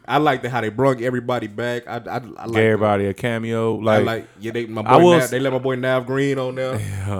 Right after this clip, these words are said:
Speaker 2: I w-
Speaker 1: Eighty-five, I don't know who, how many people watched eighty-five South Show, but Nav Green is in that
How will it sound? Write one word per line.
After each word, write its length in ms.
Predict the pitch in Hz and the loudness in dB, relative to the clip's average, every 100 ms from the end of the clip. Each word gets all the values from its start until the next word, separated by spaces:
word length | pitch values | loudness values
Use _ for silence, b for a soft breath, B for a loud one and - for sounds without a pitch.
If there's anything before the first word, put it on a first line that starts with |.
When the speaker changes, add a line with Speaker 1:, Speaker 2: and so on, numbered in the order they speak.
| 90 | -4
Speaker 2:
I 20 | |
w- 160 | 131 127 | -2 0
Speaker 1:
Eighty-five, 280 | 131 120 113 | 0 -2 -2
I 40 | |
don't 80 | 127 | -4
know 140 | 123 123 | -2 -2
who, 200 | 123 - | -4 -8
how 80 | 120 | -6
many 160 | 120 113 | -4 -4
people 300 | 123 107 104 | -4 -6 -4
watched 220 | 110 107 | -4 -4
eighty-five 420 | 110 101 104 95 | -6 -6 -6 -6
South 260 | 120 113 98 | -4 -6 -6
Show, 180 | 87 85 | -10 -10
but 240 | 76 - | -12 -16
Nav 320 | 101 107 104 98 | -8 -4 -4 -6
Green 300 | 107 101 95 | -8 -8 -10
is 120 | 90 | -12
in 120 | 98 | -12
that 120 | 85 | -12